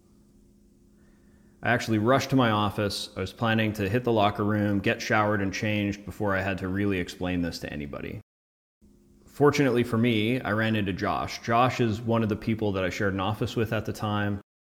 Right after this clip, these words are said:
He'd been around for a while with the company, and he was quite concerned and,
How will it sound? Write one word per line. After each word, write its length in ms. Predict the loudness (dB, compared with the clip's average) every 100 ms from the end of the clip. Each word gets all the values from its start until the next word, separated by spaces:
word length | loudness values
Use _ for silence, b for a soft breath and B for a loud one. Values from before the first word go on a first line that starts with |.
| _ _ _
He'd 160 | 2
been 140 | 4 4
around 360 | 4 4 4
for 160 | 2 4
a 80 | 6
while 400 | 6 6 4 4
with 180 | 2 -2
the 60 |
company, 800 | -2 -2 0 0 2 2 -2 -8 B B 0
and 100 | 2
he 60 |
was 240 | 2 0 -6 -8
quite 240 | 2 4
concerned 520 | 4 0 0 -2 -4 -14 -10
and, 320 | -4 -2 -4